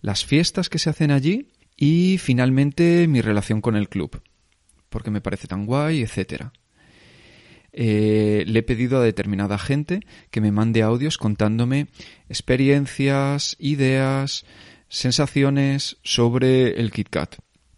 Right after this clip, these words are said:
Y las voy a ir poniendo durante el programa. Y yo también voy a contar algunos de mis pensamientos, recuerdos y anécdotas.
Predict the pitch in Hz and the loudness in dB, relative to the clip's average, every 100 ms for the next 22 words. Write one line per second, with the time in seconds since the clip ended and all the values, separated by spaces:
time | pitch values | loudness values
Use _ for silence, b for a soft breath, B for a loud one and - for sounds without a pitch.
0 | _ _ _ _ _ _ 127 110 87 - | _ _ _ _ _ _ 0 0 0 -2
1 | 104 104 110 107 117 151 151 104 92 - | -2 -2 -2 0 2 2 2 0 -4 -6
2 | 67 69 69 120 - _ _ 170 190 208 | -8 -8 -8 -10 -16 _ _ 2 2 0
3 | - 123 139 156 180 - _ - 110 113 | -6 0 4 4 2 -6 _ 0 2 4
4 | 127 143 156 120 110 110 110 107 110 110 | 4 4 4 4 4 4 2 0 -2 -2
5 | 135 117 110 104 107 110 120 113 127 143 | -2 0 0 0 -2 -2 -2 -2 -2 0
6 | 170 170 - - 113 139 156 165 190 - | -2 -2 -4 -4 -2 2 2 0 -4 0
7 | 107 98 90 - - 113 - | 0 0 -4 -10 -12 -14 -16